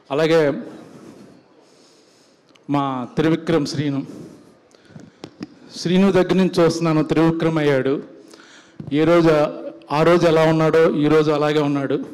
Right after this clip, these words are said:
ఏ కష్టం వచ్చినా బాధ వచ్చినా నేను త్రివిక్రమ్ మా శ్రీనుతో చెప్పుకుంటాను. చాలా పెద్ద ప్రాబ్లం వెళ్తే ఆయన ఒక్క ముక్కలో చెప్తాడు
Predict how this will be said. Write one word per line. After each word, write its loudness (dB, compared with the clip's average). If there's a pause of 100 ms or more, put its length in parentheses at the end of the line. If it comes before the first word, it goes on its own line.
(1300)
ఏ 2
కష్టం -2
వచ్చినా -2
బాధ 0
వచ్చినా -2
నేను 0
త్రివిక్రమ్ -6 (540)
మా -2
శ్రీనుతో 0
చెప్పుకుంటాను. -6 (1000)
చాలా 2
పెద్ద 2
ప్రాబ్లం 4
వెళ్తే 2
ఆయన 2
ఒక్క 2
ముక్కలో 0
చెప్తాడు -2